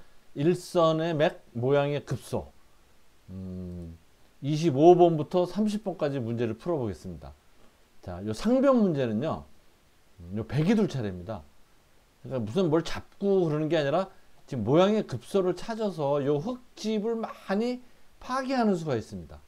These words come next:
요-, 요런 모양에서 딱 급소가 보이시면 상당한 기력이죠. 백이 한번 찾아보세요. 급소 모양을 찾아서 수순을 잘 이용해 보세요. 그러니까 제가 여기서 힌트를 하나 드리면은,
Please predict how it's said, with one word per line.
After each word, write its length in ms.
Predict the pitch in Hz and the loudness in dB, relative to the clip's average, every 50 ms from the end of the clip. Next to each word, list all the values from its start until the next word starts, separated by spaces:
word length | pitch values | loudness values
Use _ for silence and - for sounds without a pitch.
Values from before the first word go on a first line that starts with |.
| - - - - _ _ - - _ _ - _ _ - - 139 | -20 -20 -20 -20 _ _ -20 -20 _ _ -20 _ _ -14 -8 -4
요-, 120 | 139 127 | -2 4
요런 400 | 135 165 180 208 208 208 196 185 - | 4 6 6 8 6 4 2 0 -4
모양에서 640 | - 113 135 147 160 165 185 190 190 190 190 190 202 | -8 -4 2 4 6 6 6 6 4 2 0 0 -2
딱 260 | - - 208 202 - | -4 -4 -6 -4 -4
급소가 560 | - 151 - - 190 175 175 170 170 160 156 151 | -4 -4 -2 0 2 4 4 4 4 2 -2 -4
보이시면 580 | - - 151 170 175 156 - 147 151 151 156 156 | 0 2 4 4 4 2 -2 -4 -4 -4 -4 -4
상당한 380 | 190 185 190 196 185 170 151 127 | -4 -6 -6 -6 -4 -6 -6 -6
기력이죠. 420 | 123 110 113 104 95 95 135 160 - - - - - _ - - | -6 -4 -4 -4 -4 -6 -8 -10 -12 -18 -20 -20 -20 _ -20 -14
백이 360 | - - 139 156 160 151 175 208 | -2 2 4 4 4 4 4 2
한번 220 | 196 185 180 180 | 2 2 0 -2
찾아보세요. 520 | - - 220 202 202 165 139 117 123 113 - | -4 -6 -4 -2 -2 -2 -2 -4 -6 -6 -6
급소 300 | - 135 123 - 175 160 | -6 -8 -2 -2 -2 0
모양을 200 | 147 147 143 139 | 0 0 -2 -2
찾아서 520 | - 180 156 151 143 143 185 220 240 - - - - - - - - | -4 -6 -6 -6 -4 -4 -4 -4 -4 -6 -14 -20 -20 -20 -20 -20 -20
수순을 520 | - - 247 240 214 226 220 220 214 190 | -8 -6 -4 -4 -2 -2 0 0 0 -2
잘 220 | - - - 139 135 | -4 -4 -4 -2 0
이용해 300 | 127 139 143 139 127 113 | 0 0 0 0 -2 -4
보세요. 320 | 98 90 78 87 80 78 80 - - - - - - - _ - - _ - - | -4 -6 -10 -12 -14 -16 -18 -20 -20 -20 -20 -20 -20 -20 _ -20 -20 _ -16 -6
그러니까 200 | - 156 - - | -4 -4 2 4
제가 240 | 165 175 180 214 202 | 4 6 8 8 8
여기서 280 | 180 165 165 175 202 | 8 6 4 2 2
힌트를 360 | 202 240 254 247 - 214 226 | 2 2 0 -2 -2 0 0
하나 240 | 214 196 190 190 160 | 0 2 0 -2 -2
드리면은, 640 | - 135 127 127 120 110 107 127 180 190 131 95 82 | -2 -2 -2 -2 -2 -2 -2 -4 -4 -4 -4 -6 -8